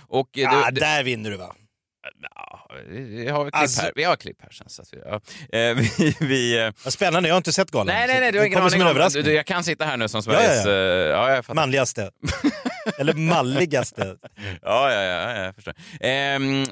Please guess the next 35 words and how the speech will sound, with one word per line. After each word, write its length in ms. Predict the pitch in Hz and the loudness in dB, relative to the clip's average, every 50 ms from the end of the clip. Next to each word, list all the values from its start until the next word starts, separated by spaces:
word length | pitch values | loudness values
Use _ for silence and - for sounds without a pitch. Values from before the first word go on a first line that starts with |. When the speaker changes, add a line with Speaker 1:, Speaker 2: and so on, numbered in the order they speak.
| - - _ - | -8 -18 _ -8
Speaker 1:
men 140 | - 139 147 | -4 -2 -2
det 60 | 143 | 0
var 100 | 151 147 | 2 2
ju 80 | 151 147 | 2 2
coronasäkrat 760 | - 170 170 165 151 143 135 131 - 175 165 160 - 147 117 | 0 0 2 2 2 2 0 0 0 -2 -2 -2 -4 -6 -2
då, 120 | 123 117 | -2 0
det 80 | 110 110 | 0 2
var 460 | 104 110 107 110 110 110 107 101 104 | 2 4 4 4 6 4 4 4 2
på 120 | 101 107 110 | 0 -2 -2
Berns 240 | 107 131 139 143 - | -2 0 -2 0 -2
Speaker 2:
Okej. 60 | 165 135 | 0 0
Speaker 1:
salonger, 280 | 120 107 104 107 110 110 | 0 0 0 -2 -2 -4
så 100 | 110 117 | -4 -4
att 80 | 104 | -4
det 60 | - | -2
var, 200 | 113 113 113 107 | 2 2 2 2
de 140 | 104 117 120 | 2 0 0
gjorde 200 | 127 131 117 117 | 0 0 0 0
de 60 | 135 | 0
här 100 | 139 123 | 0 0
olika 280 | 120 120 113 101 - 95 | 0 0 -2 -2 -4 -4
akterna. 640 | 113 113 - - - - 107 101 95 92 92 90 87 _ _ _ _ _ _ _ _ _ _ _ _ _ _ - | -6 -6 -8 -10 -6 -4 -4 -2 -2 -2 -4 -4 -6 _ _ _ _ _ _ _ _ _ _ _ _ _ _ -10
Så 80 | 117 123 | -8 -6
att 60 | 120 | -6
man 100 | 127 120 | -6 -4
kom 140 | - 135 131 | -4 -4 -2
in 200 | 147 165 160 139 | -2 -2 -2 -2
liksom, 440 | 120 107 - - 113 104 101 98 - _ _ _ | -4 -4 -2 -2 -2 -2 -2 -6 -10 _ _ _
de 120 | - 110 107 | -10 -10 -8
spelade 240 | - 117 113 113 117 | -6 -4 -2 -2 -2
in 80 | 117 | -4
först 180 | - 135 135 - | -4 -6 -6 -6
kanske 220 | - 117 110 113 | -6 -6 -4 -4
en 180 | 110 120 127 117 | -4 -4 -6 -6
priskategori 640 | - 123 107 - 110 98 110 107 113 120 131 - | -8 -8 -6 -6 -6 -6 -4 -2 -2 -2 -2 -4